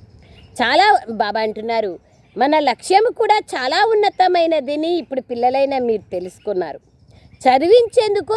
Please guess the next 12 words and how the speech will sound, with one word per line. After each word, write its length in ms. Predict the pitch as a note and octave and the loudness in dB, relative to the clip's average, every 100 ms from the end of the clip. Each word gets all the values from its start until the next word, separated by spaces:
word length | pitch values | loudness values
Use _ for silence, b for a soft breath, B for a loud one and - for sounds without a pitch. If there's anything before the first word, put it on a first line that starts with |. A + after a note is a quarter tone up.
| A4+ | -4
స్వయం 360 | - D4 D4 F4 D#4+ | -2 0 2 0 -2
బాబా 240 | B3+ B3+ D#4 C#4+ | -4 -2 0 -2
వచ్చారు. 380 | - G#3+ F3+ D3+ - - - - - _ - C#4+ | -4 -4 -4 -6 -18 -20 -20 -20 -20 _ 0 0
ఒక్క 240 | - G#4+ G#4 | 2 -2 2
తండ్రిలోనే 600 | F4+ F4+ A4 A#4 A#4 A4 A#4 C#4+ | 2 2 4 2 2 2 0 -2
జ్ఞానం 440 | - C4 D4 F#4 F#4+ | -2 -2 0 2 2
ఉంది, 240 | D#4 A#3 F#3+ - - - - | 0 -4 -10 -12 -20 -18 -8
వారు 240 | A#3+ D#4 E4+ C4 | -2 0 0 0
దాన్ని 220 | C#4+ C#4 A#3 | -2 0 0
ఎవరి 200 | F#3 A#3 | 0 -2
నుండి 200 | C4 C#4+ - | -2 -4 -6
చదవలేదు. 560 | D#4 D4 F4 E4 C#4+ | -4 0 2 4 2